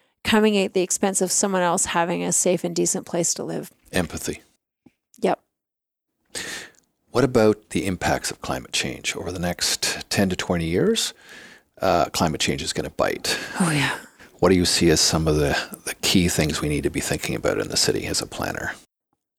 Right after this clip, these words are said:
Speaker 1: Well, you know, I think about the intensity of the storms that we've recently had, you know?
Speaker 2: Like a week ago with the windstorm.
Speaker 1: Yeah.
Speaker 2: Yeah.
Speaker 1: The urban tree canopy.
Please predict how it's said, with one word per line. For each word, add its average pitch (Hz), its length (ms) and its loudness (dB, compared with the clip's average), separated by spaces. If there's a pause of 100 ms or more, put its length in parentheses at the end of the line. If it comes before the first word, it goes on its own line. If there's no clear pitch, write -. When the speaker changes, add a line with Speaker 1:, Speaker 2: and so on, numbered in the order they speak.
(200)
Speaker 1:
Well, 294 80 8
you 285 60 8
know, 277 140 8
I 262 160 8
think 269 240 0
about 226 460 6 (180)
the 220 160 6
intensity 226 560 6
of 208 100 4
the 202 80 6
storms 190 580 4
that 180 140 2
we've 175 220 4
recently 165 460 2
had, 160 400 0
you 190 80 -6
know? 120 80 4
Speaker 2:
Like 104 360 4
a 101 60 0
week 123 200 2
ago 92 160 2
with 80 140 -4
the 104 80 2
windstorm. 107 500 -2
Speaker 1:
Yeah. 226 220 4 (340)
Speaker 2:
Yeah. - 60 -10
Speaker 1:
The 226 100 8
urban 233 280 8
tree 220 260 4
canopy. 160 580 -4